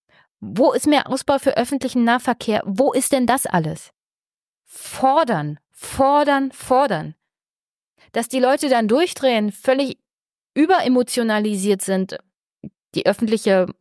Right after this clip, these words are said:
Kommunikation von Bild und Co. tut ihren Teil noch dazu und natürlich auch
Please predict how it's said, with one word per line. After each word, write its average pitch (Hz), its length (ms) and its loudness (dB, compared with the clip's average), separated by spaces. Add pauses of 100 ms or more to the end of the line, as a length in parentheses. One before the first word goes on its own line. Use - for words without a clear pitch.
(400)
Kommunikation 214 800 2
von 180 220 0
Bild 247 220 0
und 190 160 -2
Co. 240 240 2
tut 247 240 -2
ihren 190 240 2
Teil 185 240 2
noch 185 160 2
dazu - 320 0
und 240 100 0
natürlich 190 460 -2
auch 170 160 -4